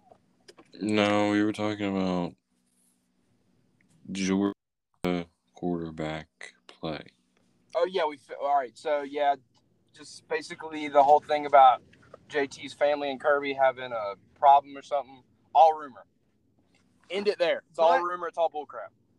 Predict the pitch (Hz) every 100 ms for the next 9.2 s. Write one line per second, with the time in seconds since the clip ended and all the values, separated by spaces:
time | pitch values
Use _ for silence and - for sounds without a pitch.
0 | _ _ _ _ 190 233 233 233 294 302
1 | 220 226 247 220 208 196 165 - - 131
2 | - - - - - 135 127 117 - -
3 | 180 185 156 240 220 208 190 175 165 -
4 | 165 - - - - - - - - -
5 | - - - - - 180 - 208 214 208
6 | 233 180 156 156 - - - - - -
7 | 160 - 202 202 - 190 214 196 208 190
8 | - 175 185 - 190 175 131 - - -
9 | 247